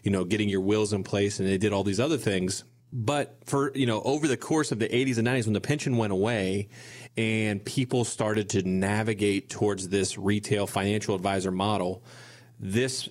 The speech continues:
financial savior, if you will, was sensationalized because they were the ones that were taking all the credit for the growth of all these stocks and bonds over the last thirty or forty years, Randy. I mean, they were the superheroes. When in reality,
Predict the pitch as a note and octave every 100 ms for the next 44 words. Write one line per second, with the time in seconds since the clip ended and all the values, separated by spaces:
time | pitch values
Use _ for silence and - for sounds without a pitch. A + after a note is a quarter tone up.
0 | - A2+ A#2 A2 A2+ - G2+ - A2 A2+
1 | G#2+ G2 F#2 F#2+ G2+ G2 G2 F#2+ G2 F#2+
2 | - - - A2+ - B2+ F3+ D#3 G#2+ G2
3 | G2+ A2 - A2+ F#2+ G2+ G#2 A#2 A2 G#2
4 | G#2 G#2+ G2+ G2 G2 G2 - - - -
5 | G#2 G#2+ G#2 B2+ A2+ A2 A2 G#2 - A#2+
6 | A2+ - A2 G#2+ G2+ G2 F2 G2 G2+ A2+
7 | A#2 - G2 G2+ G2+ G2 - - - G#2+
8 | A2 - A2+ F#2+ F2+ G2 E3 D3 G2 F#2+
9 | G2+ G2+ G2 F#2+ G2+ G2+ - A2+ G2 -
10 | G2+ G#2 E3 A2 F#2+ G#2+ A#2+ A#2 A2 A#2+
11 | C3 B2 - G3 C#3+ G#2+ F#2+ - - -
12 | - - A2+ D#3 F3 D3 C3+ C3 D3+ C#3+
13 | A#2+ A2+